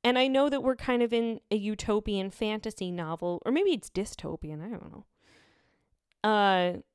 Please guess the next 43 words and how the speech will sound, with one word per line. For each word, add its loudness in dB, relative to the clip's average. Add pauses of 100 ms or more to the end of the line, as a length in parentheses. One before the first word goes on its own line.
(200)
a -4
little -2
bit -4
of -2
both. -4 (880)
But 6 (640)
I 8
know 4
we're 0
in 2
a 0
fantasy, -2
we're -2
in -2
a, -10 (200)
a 0
dream 2
thing. -4
It -6
doesn't -4
have -2
to -6
be -4 (1040)
logical 4
in 0 (140)
our, 6
in 0
the 0
sense -2
of -6
our 4
world, 0
but -2
it -4
needs -2
to -14
be -2
logical 0
in -2
the -4
sense -4
of -10 (260)
Wonderland. 2